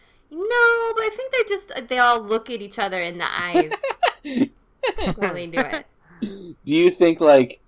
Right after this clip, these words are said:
Speaker 2: Balky and Larry stare at each other when it's happening, kind of wishing it was them?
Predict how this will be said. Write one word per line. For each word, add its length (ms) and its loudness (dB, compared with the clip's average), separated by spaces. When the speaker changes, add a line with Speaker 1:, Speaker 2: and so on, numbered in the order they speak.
Speaker 2:
Balky 440 8
and 160 8
Larry 420 10
stare 360 8
at 80 8
each 220 2
other 380 8
when 160 6
it's 160 2
happening, 600 6
kind 380 6
of 120 6
wishing 360 4
it 80 8
was 200 6
them? 300 4